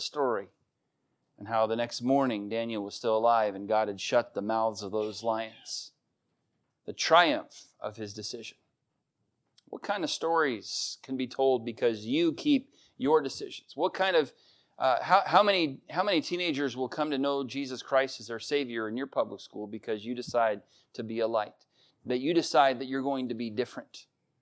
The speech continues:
and that you're gonna live according to the gospel? I'm looking forward to hearing those stories.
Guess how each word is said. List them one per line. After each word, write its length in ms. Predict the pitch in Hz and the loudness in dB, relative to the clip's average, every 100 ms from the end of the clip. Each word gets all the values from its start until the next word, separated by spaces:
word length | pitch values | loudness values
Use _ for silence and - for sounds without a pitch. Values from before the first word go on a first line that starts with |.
| _ _ _ _ - | _ _ _ _ -10
and 120 | 110 | -6
that 40 | |
you're 80 | 131 | -2
gonna 180 | 135 131 | 0 2
live 180 | 127 117 | 0 -2
according 400 | - 127 117 110 | -2 -2 -2 -6
to 160 | - | -8
the 100 | 107 | -4
gospel? 480 | 104 101 - - - _ _ _ _ _ _ _ _ _ _ _ _ _ _ - - _ _ _ _ - | -2 -2 -4 -14 -20 _ _ _ _ _ _ _ _ _ _ _ _ _ _ -20 -20 _ _ _ _ -2
I'm 140 | 123 | 0
looking 240 | 131 123 | 2 0
forward 320 | 113 131 127 117 | -2 2 2 2
to 60 | |
hearing 260 | 113 117 110 | -2 -2 -4
those 160 | 101 | -6
stories. 680 | - 120 107 - - - - | -8 -8 -10 -12 -10 -10 -12